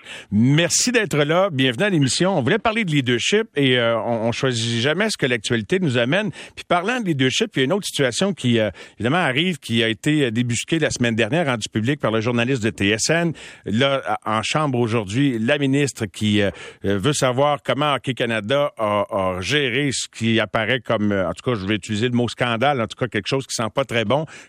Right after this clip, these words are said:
comment on a utilisé des deniers possiblement publics pour régler une affaire sous la couverte d'un, d'un présumé viol collectif. Donald, t'en as géré des crises, toi, chez le Canadien.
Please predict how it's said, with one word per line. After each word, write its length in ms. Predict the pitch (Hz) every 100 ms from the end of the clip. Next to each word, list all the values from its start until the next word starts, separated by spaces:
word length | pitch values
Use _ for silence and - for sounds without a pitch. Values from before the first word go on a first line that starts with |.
| -
comment 200 | 120 135
on 80 | 123
a 40 |
utilisé 380 | 107 117 104 139
des 160 | 120
deniers 420 | 95 117 131 131 156
possiblement 580 | 113 - 107 113 117
publics 420 | 113 117 107 151 -
pour 140 | 107
régler 180 | 110 131
une 80 | 120
affaire 280 | 95 131
sous 140 | 127 135
la 100 | 131
couverte 340 | - 101 143
d'un, 160 | 117 110 - -
d'un 120 | 120
présumé 380 | 117 117 123 123
viol 380 | 151 104 135 143
collectif. 600 | 120 107 98 - 160 175 - - -
Donald, 300 | 160 220 277
t'en 200 | 160 139
as 120 | 208
géré 300 | 147 131 160
des 180 | 175 123
crises, 360 | - 135 139 110
toi, 220 | 110 107
chez 140 | -
le 80 | 104
Canadien. 480 | 120 113 110 110